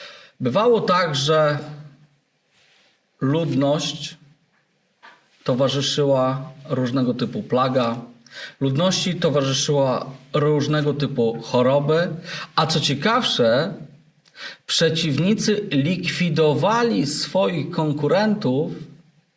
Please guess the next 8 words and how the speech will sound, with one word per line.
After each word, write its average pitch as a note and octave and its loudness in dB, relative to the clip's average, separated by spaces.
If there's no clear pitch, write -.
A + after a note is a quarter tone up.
przy - -4
pomocy C3+ 0
różnego A2+ 0
typu G#2+ -8
wirusów, B2+ -4
bakterii A#2+ 2
czy D#3 0
innych D3+ 0